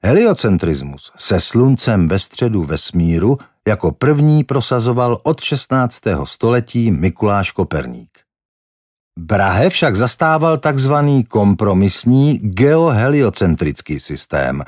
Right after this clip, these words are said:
podle něhož ostatní planety krouží kolem slunce, avšak tento celek kolem nehybné Země.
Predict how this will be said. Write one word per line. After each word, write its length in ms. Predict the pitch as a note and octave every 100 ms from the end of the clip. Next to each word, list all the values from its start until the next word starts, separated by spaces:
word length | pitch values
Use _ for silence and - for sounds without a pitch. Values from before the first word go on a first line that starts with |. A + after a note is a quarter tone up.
| -
podle 320 | - G3+ D#3 G#2
něhož 360 | C#3 D3+ C#3+
ostatní 580 | - G#3+ - F3 - F#2+
planety 560 | F2 C3 C#3 C#3 - B2
krouží 520 | - A2+ A2 G2+ A2
kolem 360 | - G#2 F2+ C#2+
slunce, 640 | - C#2 A#1+ - A2+ D#3+ _ _ -
avšak 360 | E3+ - C#3+ -
tento 360 | E3+ D#3 G2
celek 520 | - - D3+ D3+ D3+
kolem 580 | - - B2+ G#2 E2+ E2
nehybné 720 | A2+ B2 C3 A#2 A2+ A2 G#2+
Země. 480 | E2+ D#2 G2 F2+ C2